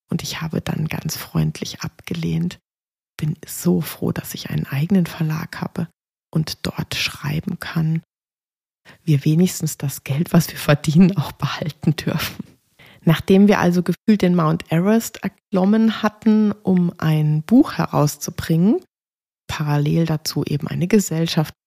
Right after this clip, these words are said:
gegründet haben und einen Verlag, habe ich seitdem zusammen mit Miriam Zart noch zwei weitere Bücher herausgebracht. Das sind aber zum einen ein Workbook zu unserem Buch, also wir haben ja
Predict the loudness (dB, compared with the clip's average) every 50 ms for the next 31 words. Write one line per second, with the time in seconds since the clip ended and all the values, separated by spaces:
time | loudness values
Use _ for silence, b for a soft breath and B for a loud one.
0 | _ _ -2 -2 0 0 -2 -4 -6 -10 -12 -8 -6 -6 -4 -4 -2 -2 0 0
1 | 0 -2 -2 -4 -6 -6 -6 -6 -6 -6 -6 -6 -6 -6 -8 -8 -10 -10 -10 -8
2 | -8 -4 -4 -4 -4 -4 -8 -14 -14 -12 -10 -10 -8 -4 -4 -4 -2 -2 -4 -2
3 | -2 -2 -2 -2 -4 -8 -8 -6 -4 -4 -4 -4 -4 -8 -10 -10 _ _ -4 -2
4 | 0 2 2 2 4 4 2 2 0 -2 -4 -4 -2 -2 0 2 2 2 2 2
5 | 2 2 2 2 2 2 0 0 -2 -4 -6 -8 -10 -8 -8 -8 -8 _ -6 -6
6 | -6 -6 -8 -12 -12 -8 -4 -2 -2 -2 -2 -4 -4 -4 -4 -4 -2 -2 0 0
7 | 0 0 0 0 0 0 2 2 2 2 2 0 0 0 0 0 0 -2 -6 -8
8 | -8 -6 -2 0 0 0 0 -4 -10 -16 -18 -20 _ _ _ _ _ _ _ _
9 | -2 -2 -2 -2 -4 -4 -4 -4 -4 -4 -2 -2 0 2 2 2 2 2 0 -2
10 | _ _ _ _ -8 -2 2 2 2 2 2 2 2 2 4 2 2 0 0 0
11 | 0 0 0 2 2 2 2 0 -2 -4 0 2 2 2 0 -4 -8 -8 -4 0
12 | 0 0 0 0 2 2 2 2 4 2 2 2 2 0 -2 -4 -4 -4 -4 -2
13 | -4 -6 -6 -4 -4 -4 -4 -6 -4 -4 -2 -2 -2 -2 -4 -6